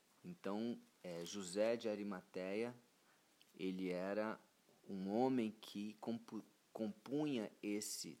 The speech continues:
tribunal e ele não concordou, aqui diz:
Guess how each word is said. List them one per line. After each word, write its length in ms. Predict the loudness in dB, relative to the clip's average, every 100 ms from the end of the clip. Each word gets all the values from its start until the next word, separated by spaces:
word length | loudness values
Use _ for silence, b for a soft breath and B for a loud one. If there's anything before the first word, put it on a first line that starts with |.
| _
tribunal 720 | -4 -2 0 0 0 0 -2 B B
e 240 | 2 8 10
ele 260 | 10 8
não 300 | 6 6 4
concordou, 960 | 2 -2 -2 -4 -4 2 8 8 8 0 -14 -20
aqui 240 | -10 -6
diz: 420 | -4 -2 -4 -4